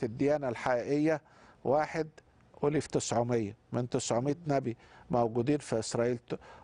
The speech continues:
ربعمية هنا وربعمية وخمسين، ما فيش غير واحد اللي بيعبد الرب، اللي هو إيليا. إيليا تحدى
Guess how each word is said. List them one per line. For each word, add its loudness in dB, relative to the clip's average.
ربعمية 2
هنا -2
وربعمية 0
وخمسين، -2
ما -2
فيش 0
غير 2
واحد -2
اللي -2
بيعبد -2
الرب، 0
اللي 2
هو 2
إيليا. 0
إيليا 4
تحدى -2